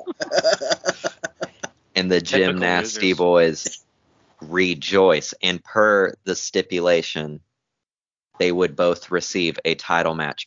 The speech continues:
Speaker 1: of their choosing. Timmy Lou Retton says, "Obviously a tag title shot." White Mike says, "I want the world title. I want Nick Gage.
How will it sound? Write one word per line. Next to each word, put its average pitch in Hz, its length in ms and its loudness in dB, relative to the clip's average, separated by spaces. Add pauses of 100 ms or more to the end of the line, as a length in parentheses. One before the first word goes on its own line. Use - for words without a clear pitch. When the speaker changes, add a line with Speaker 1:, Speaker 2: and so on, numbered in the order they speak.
Speaker 1:
of 85 260 -4
their 82 220 2
choosing. - 840 -6 (1000)
Timmy 92 280 -2
Lou 87 160 0
Retton 85 380 -2
says, 90 380 -2 (100)
"Obviously 90 640 -2
a - 100 -4
tag 120 440 -4
title 73 340 -6
shot." 64 460 -8 (640)
White 82 280 0
Mike 87 300 -4
says, 71 420 -2 (800)
"I 82 100 2
want 78 260 -8
the 76 100 -6
world 76 340 -4
title. 82 580 -2
I 82 160 2
want 78 320 -6
Nick 80 300 -8
Gage. 78 720 -4